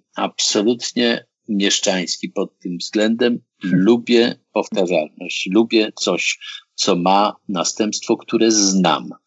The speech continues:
Speaker 1: Więc to ograniczenie sprawia mi radość i pozwala mi łatwiej żyć, e, krótko mówiąc. Takie rzeczy, które wydają nam się atrakcyjne, wracam do poprzedniego zawodu, że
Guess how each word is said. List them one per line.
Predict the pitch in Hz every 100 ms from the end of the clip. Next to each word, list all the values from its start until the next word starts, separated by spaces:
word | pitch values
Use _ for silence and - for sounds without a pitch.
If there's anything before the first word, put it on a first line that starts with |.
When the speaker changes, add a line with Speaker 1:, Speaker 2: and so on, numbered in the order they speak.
| - - - _
Speaker 1:
Więc | 202 202 160 -
to | 135 233
ograniczenie | 131 104 95 87 - 95 - 95 - -
sprawia | - - 92 98 95
mi | 95
radość | 98 95 76 - - - - - -
i |
pozwala | - 101 90 98 98
mi | 95 95
łatwiej | 90 - - 95 95 90 _
żyć, | 95 85 80 - - - _ _ _ _ _ _
e, | 107 - 180 -
krótko | - 95 - -
mówiąc. | 85 - - 101 98 - - _ - -
Takie | 117 110 - 113 101 101 101
rzeczy, | 110 90 104 127 -
które | 98 - 110 98
wydają | 87 101 92 110 117 95 87
nam | 85 85
się | - 92
atrakcyjne, | - 82 - 95 90
wracam | 85 80 - 90
do | -
poprzedniego | - - - - 90 85
zawodu, | 80 85 90 80 87
że | 82